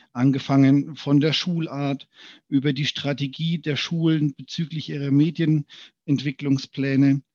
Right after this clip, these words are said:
die Schulträger selbst und am Ende natürlich auch unser Föderal-, Föderalismus in den unterschiedlichen Bundesländern. Hier gelten überall unterschiedliche Rahmenparameter. So kam es dazu,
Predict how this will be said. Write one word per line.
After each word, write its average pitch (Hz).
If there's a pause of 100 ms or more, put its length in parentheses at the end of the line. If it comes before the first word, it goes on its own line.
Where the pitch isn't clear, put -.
(200)
die 135
Schulträger 143
selbst - (340)
und 135
am 131
Ende 185 (140)
natürlich 147
auch 147
unser 151
Föderal-, 123
Föderalismus 139 (360)
in 139
den 135
unterschiedlichen 147
Bundesländern. 113 (260)
Hier 127
gelten 139
überall 196 (640)
unterschiedliche 135
Rahmenparameter. 101 (840)
So 127
kam 135
es 175
dazu, 185